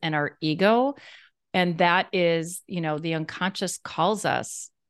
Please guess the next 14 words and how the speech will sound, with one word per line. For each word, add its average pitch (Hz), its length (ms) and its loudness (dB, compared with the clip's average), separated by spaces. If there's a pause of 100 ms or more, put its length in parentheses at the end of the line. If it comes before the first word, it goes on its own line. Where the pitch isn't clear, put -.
in 160 440 2
a 170 80 -2
mysterious 185 800 -2
way. 156 540 2 (500)
And 170 520 2
it 185 180 -4
can 185 220 -4
be 165 720 0
terrifying 160 800 0 (600)
to 185 140 0
really 170 280 4
have 175 280 0
these 156 240 -2
thoughts - 600 0